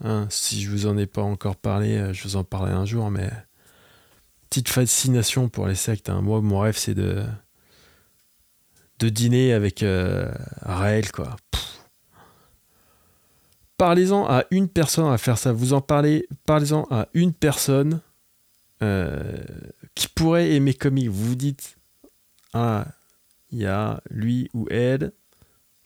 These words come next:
euh, un peu chelou, euh, ça pourrait être son délire, ok ? Et vous en parlez à une, à une personne dont vous pensez que ça va pas lui plaire du tout. Et on voit ce que ça donne.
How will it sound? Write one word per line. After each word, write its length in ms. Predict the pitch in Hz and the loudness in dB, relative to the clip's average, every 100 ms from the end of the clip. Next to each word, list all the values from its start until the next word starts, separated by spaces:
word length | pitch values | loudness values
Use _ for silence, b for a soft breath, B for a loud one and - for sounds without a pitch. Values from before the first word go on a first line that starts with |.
| - | -8
euh, 220 | 98 107 | -2 0
un 80 | 131 | 0
peu 180 | - 147 | 2 0
chelou, 720 | - 151 143 160 170 180 214 196 | 2 2 4 2 2 0 -4 -4
euh, 180 | 110 113 | -4 -2
ça 200 | - 123 | 0 0
pourrait 240 | 143 143 | 2 0
être 100 | 139 | 0
son 140 | 139 | -2
délire, 380 | 123 123 117 117 - _ _ - | -2 -2 -4 -8 -14 _ _ -8
ok ? 300 | 107 - 117 117 - B B B B B B | -8 -4 -4 -4 -6 B B B B B B
Et 140 | 131 120 | 0 2
vous 240 | 139 139 | 4 4
en 100 | 151 | 4
parlez 440 | 143 156 147 165 - | 4 2 4 2 2
à 100 | 127 | 2
une, 220 | 123 131 - - | 2 0 -4 -2
à 220 | 123 127 | 0 2
une 160 | 151 156 | 0 2
personne 580 | 156 143 - 147 151 - - _ _ _ _ _ _ _ 151 | 0 0 2 2 0 -4 -14 _ _ _ _ _ _ _ -4
dont 200 | 139 135 | 0 2
vous 200 | 127 127 | 2 2
pensez 380 | 139 123 151 | 2 2 2
que 80 | 135 | 0
ça 100 | 113 | 2
va 140 | 107 104 | 2 2
pas 220 | - 110 | 2 2
lui 160 | 107 | 2
plaire 320 | 98 113 95 92 | 0 -2 -2 -2
du 160 | 92 | -6
tout. 180 | - 76 - _ _ 110 | -8 -12 -14 _ _ -2
Et 100 | 110 | 0
on 60 | |
voit 180 | 104 107 | 0 -2
ce 80 | - | -2
que 80 | 92 | -4
ça 140 | 95 | -2
donne. 260 | 92 92 | -2 -4